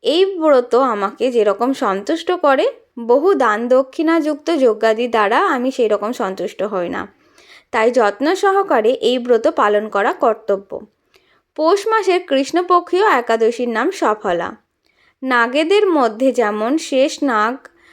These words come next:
পক্ষীদের মধ্যে যেমন গরুড়, মানুষের মধ্যে যেমন ব্রাহ্মণ, দেবতাদের মধ্যে যেমন নারায়ণ সর্বশ্রেষ্ঠ, তেমনি সকল ব্রতের মধ্যে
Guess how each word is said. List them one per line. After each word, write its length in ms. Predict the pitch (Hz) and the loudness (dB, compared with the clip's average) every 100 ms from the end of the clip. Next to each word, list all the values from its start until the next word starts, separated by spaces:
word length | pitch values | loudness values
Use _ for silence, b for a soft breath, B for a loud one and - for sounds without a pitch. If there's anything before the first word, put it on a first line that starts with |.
| b b - | b b 0
পক্ষীদের 560 | 302 302 403 403 440 | 2 2 2 4 2
মধ্যে 380 | 381 294 240 285 | 2 2 2 2
যেমন 400 | 247 240 247 269 | 2 0 0 2
গরুড়, 500 | 226 208 202 247 403 403 b b b 254 | 4 4 4 0 0 -4 b b b -6
মানুষের 560 | 247 233 294 330 403 | -2 2 2 4 4
মধ্যে 440 | 403 302 233 269 247 | 4 2 2 2 2
যেমন 420 | 233 220 233 247 | 0 -2 -4 -2
ব্রাহ্মণ, 680 | 220 185 196 208 226 294 427 b b b | 0 0 -2 -6 -4 -4 -6 b b b
দেবতাদের 680 | 240 247 247 311 359 359 427 | 0 2 2 2 2 2 2
মধ্যে 400 | 381 294 233 277 | 2 0 2 2
যেমন 260 | 240 233 254 | 2 0 0
নারায়ণ 480 | 247 190 202 254 339 | 0 2 0 0 0
সর্বশ্রেষ্ঠ, 800 | 339 208 190 208 196 202 - 269 466 b b b b - | 0 0 0 -2 -4 -6 -2 -2 -2 b b b b -4
তেমনি 560 | 254 269 381 320 302 B B - | 0 2 2 2 0 B B -12
সকল 600 | - 277 247 247 415 415 | -2 0 0 2 2 4
ব্রতের 420 | 349 320 285 285 | 2 2 2 0
মধ্যে 540 | 262 220 196 214 320 | 0 -4 -4 -2 -2